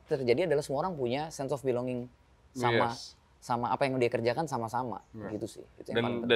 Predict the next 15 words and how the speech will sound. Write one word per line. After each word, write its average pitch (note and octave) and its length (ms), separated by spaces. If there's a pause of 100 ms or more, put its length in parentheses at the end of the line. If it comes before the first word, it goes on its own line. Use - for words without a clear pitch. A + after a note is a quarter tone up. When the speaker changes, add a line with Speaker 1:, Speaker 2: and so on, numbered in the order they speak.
Speaker 2:
dan A#2 80
dari A2+ 160
situ A2+ 240
efeknya C3 380
adalah A2+ 180
ketika G2 280
dikritik, F#2+ 520 (480)
s-, - 180
apa A2 220
yang G#2 140
dibilang F#2+ 260
di F#2+ 80
Speaker 1:
Iya. G#2+ 80
Speaker 2:
awal F2+ 140
tadi, A#2 240